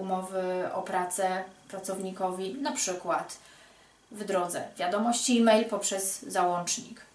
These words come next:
albo bezpośrednio w wiadomości e-mail. E, takie sytuacje, do takich sytuacji dochodzi na przykład w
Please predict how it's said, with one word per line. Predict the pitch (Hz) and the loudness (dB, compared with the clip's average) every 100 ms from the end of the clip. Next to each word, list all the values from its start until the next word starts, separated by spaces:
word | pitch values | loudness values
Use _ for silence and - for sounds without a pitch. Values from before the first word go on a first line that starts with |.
| - | -10
albo | 180 170 175 185 | 0 0 0 -2
bezpośrednio | 180 - 180 - 185 185 | -4 -4 -4 -2 -2 -2
w | 180 | -6
wiadomości | 175 170 170 175 - 175 180 | -6 -4 -4 -4 -4 -4 -6
e-mail. | 170 247 214 - - - - - - | -8 -10 -14 -18 -20 -20 -20 -8 -2
E, | 180 185 185 185 185 | 2 2 2 4 4
takie | 185 247 254 | 4 2 2
sytuacje, | 254 226 220 220 - 233 | 0 2 4 4 4 0
do | 214 | 0
takich | 220 233 - | -2 -2 -2
sytuacji | 226 220 214 240 | -2 0 0 2
dochodzi | 214 214 196 220 | -2 -2 -2 0
na | 240 | 0
przykład | 233 - 240 254 | 0 -2 -2 -2
w | - | -4